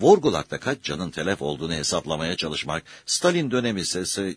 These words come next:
C B'sinde kaç kişinin telef olduğunu kestirmeye çalışmaya benzer derler. Abesle iştigal değilse de alınacak sonuçtan asla emin olunamaz. Boris Tulayev Katson'un hikayesini anlatmayı bitirmişti. Tüylerim diken dikendi.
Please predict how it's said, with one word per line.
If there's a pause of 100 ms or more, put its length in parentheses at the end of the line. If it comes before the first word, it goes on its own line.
(100)
C
B'sinde
kaç
kişinin
telef
olduğunu
kestirmeye
çalışmaya
benzer
derler. (340)
Abesle
iştigal
değilse
de
alınacak
sonuçtan
asla
emin
olunamaz. (1700)
Boris
Tulayev
Katson'un
hikayesini
anlatmayı
bitirmişti.
Tüylerim
diken
dikendi.